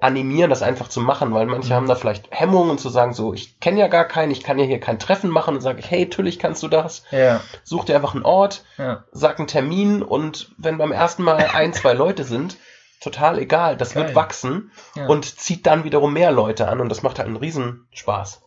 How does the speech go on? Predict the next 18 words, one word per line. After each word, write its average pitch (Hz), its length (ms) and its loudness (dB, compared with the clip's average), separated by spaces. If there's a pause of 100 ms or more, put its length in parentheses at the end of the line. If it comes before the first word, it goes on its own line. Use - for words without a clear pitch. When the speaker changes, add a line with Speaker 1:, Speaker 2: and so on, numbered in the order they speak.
Speaker 2:
Genau. 120 320 -14 (260)
Ja, 139 80 6
ich 147 120 0
glaub 143 160 4
ja 135 80 4
eh, 135 140 0
dass 143 160 2
die - 120 -10
ganze 123 280 -4
Community 127 640 -8
gerade, 120 800 0 (640)
ja, 120 200 6
jetzt 117 320 0
in 117 100 -6
den 117 120 -4
letzten 127 480 -2
zwei 120 320 2
Jahren, 131 680 2